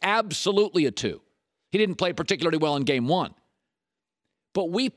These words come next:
we spend so much time looking at the one.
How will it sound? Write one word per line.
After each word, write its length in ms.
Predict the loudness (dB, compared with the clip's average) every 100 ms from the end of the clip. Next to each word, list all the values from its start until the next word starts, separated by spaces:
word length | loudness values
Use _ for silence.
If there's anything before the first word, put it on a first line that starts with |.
| -8
we 140 | -4 -2
spend 320 | 0 -2 -2
so 500 | -6 -2 0 2 2
much 340 | 2 0 -2
time 480 | -2 0 2 -2 -4 -10 _
looking 720 | -4 2 2 2 0 0 2
at 220 | 0 0
the 80 | 2
one. 500 | 2 4 4 2 -2